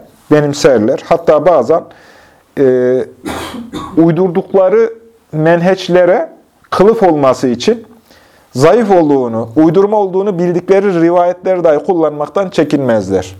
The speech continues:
Yani aslında o menheci uyduran bile bunların uydurduğu hadisten habersizdir. Bunların delil olarak getirdiği zayıf hadislerden habersizdir.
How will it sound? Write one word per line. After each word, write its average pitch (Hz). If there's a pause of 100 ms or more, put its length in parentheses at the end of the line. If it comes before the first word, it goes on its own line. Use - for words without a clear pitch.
(600)
Yani 165
aslında 175
o 175
menheci 185
uyduran 180
bile 170
bunların 175
uydurduğu 170
hadisten 175
habersizdir. 160
Bunların 156
delil 156
olarak 156
getirdiği 147
zayıf 156
hadislerden 156
habersizdir. 156